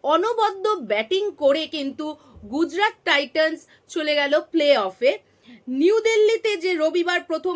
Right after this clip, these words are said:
ব্যাট করতে নেমেছিল দিল্লি, দিল্লি ব্যাট করতে নেমে একশো নিরানব্বই রান করে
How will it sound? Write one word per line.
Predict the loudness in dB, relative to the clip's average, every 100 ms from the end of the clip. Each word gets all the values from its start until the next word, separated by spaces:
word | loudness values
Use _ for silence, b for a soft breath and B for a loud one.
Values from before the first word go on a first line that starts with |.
| -2
ব্যাট | -2 -2 -4
করতে | -10 -8 -4
নেমেছিল | -4 -4 -6 -6 -6 -8 -6
দিল্লি, | -6 -4 -2 -4
দিল্লি | -6 -8 -8
ব্যাট | -4 -4 -4
করতে | -12 -10 -8
নেমে | -6 -6 -6 -8 B -12
একশো | -2 -2 -2 -8 -4
নিরানব্বই | -2 0 -2 -2 -6 -6 -4
রান | -2 -2 -6
করে | -6 -4